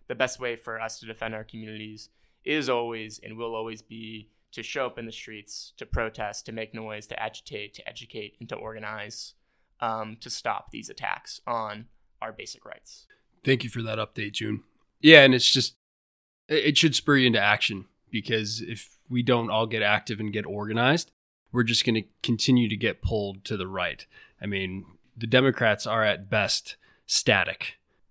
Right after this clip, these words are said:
Speaker 2: and at worst assisting with the ratchet effect to the right, but they are not allies in this struggle. Um, and just on top of that, you know, I would encourage people to, you know, one, understand that we are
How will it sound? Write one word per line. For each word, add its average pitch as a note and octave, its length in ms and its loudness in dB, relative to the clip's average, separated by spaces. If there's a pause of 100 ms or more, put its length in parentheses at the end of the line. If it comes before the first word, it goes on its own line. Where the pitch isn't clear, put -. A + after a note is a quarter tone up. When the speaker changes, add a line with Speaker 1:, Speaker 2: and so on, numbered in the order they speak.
(240)
Speaker 2:
and A2 160 0
at G#2 140 -2
worst G#2 520 -6 (240)
assisting G#2 720 -2 (120)
with G#2 200 -8
the G#2 100 -4
ratchet F#2+ 340 -2
effect F#2 400 -8
to A2+ 80 -8
the F#2 120 -10
right, F2 300 -8 (340)
but A2+ 140 -2
they A2 140 2
are G#2 140 2
not G#2 200 2
allies F#2 680 -2
in G2+ 140 -10
this F#2+ 140 -6
struggle. F#2 460 -4 (400)
Um, A#2+ 380 6
and C3+ 180 4
just D3 180 0
on - 100 4
top D#3+ 260 2
of E3+ 60 0
that, D3 220 4
you C3 80 -4
know, C3 140 0
I B2 120 2
would C3 300 -2
encourage B2 500 0
people G#2+ 580 -2
to, G#2 400 -2
you G#2+ 100 -4
know, G2+ 100 -4
one, C3+ 260 6
understand G#2+ 600 2
that G2 120 -2
we G#2+ 120 -6
are G#2 280 -2